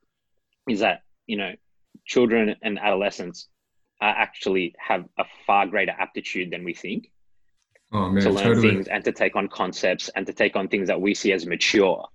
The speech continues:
Speaker 2: Mm.
Speaker 1: right? So it's like, no, no, no, we're not gonna expose them to that. I think, yeah, of course there are certain things that, y-, you know, uh, people shouldn't be exposed to at a certain age,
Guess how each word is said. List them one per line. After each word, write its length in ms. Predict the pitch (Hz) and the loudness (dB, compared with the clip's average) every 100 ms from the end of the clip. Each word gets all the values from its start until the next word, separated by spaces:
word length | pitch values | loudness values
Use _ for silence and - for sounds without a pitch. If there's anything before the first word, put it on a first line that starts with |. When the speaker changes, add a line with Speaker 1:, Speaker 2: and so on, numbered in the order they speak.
| _ _ _ - | _ _ _ -2
Speaker 2:
Mm. 80 | 104 | 4
Speaker 1:
right? 260 | 98 107 - - _ _ _ _ | 6 6 2 -8 _ _ _ _
So 140 | - 104 | 2 2
it's 240 | 92 - | 2 0
like, 220 | 104 95 | 0 0
no, 140 | 107 101 | -2 -2
no, 100 | 98 | -2
no, 240 | 87 80 | -4 -2
we're 100 | 95 | 0
not 160 | 107 - | 0 -2
gonna 280 | 98 85 78 | -4 -4 -6
expose 460 | 117 - - 92 90 | -10 -10 -2 -2 -2
them 120 | 92 | -6
to 120 | 95 | -6
that. 300 | 90 92 76 - _ _ _ _ | -2 -2 -2 -10 _ _ _ _
I 60 | 113 | -4
think, 400 | - 110 90 - _ _ _ _ _ _ _ | 0 -2 -2 -12 _ _ _ _ _ _ _
yeah, 280 | - 143 113 - | 0 2 2 0
of 160 | 120 - | -12 0
course 240 | 151 139 | 2 4
there 100 | 127 | 4
are 60 | 107 | 2
certain 340 | - 110 104 | 2 0 0
things 260 | - 104 92 | -4 -4 -2
that, 120 | 95 80 | -4 -4
y-, 160 | 101 - _ | -8 -10 _
you 180 | 104 | -6
know, 200 | 92 87 - _ _ _ _ _ _ _ - _ - | -4 -4 -6 _ _ _ _ _ _ _ -20 _ 0
uh, 320 | 101 92 87 - _ _ | 2 2 -2 -6 _ _
people 180 | 113 104 | -2 0
shouldn't 220 | - 98 | -2 -2
be 60 | 92 | -2
exposed 400 | - - 90 - | -2 -2 -2 -2
to 60 | 85 | -4
at 60 | |
a 20 | |
certain 300 | 71 101 87 87 | -2 -2 -2 -2
age, 360 | 90 90 87 | 0 0 -4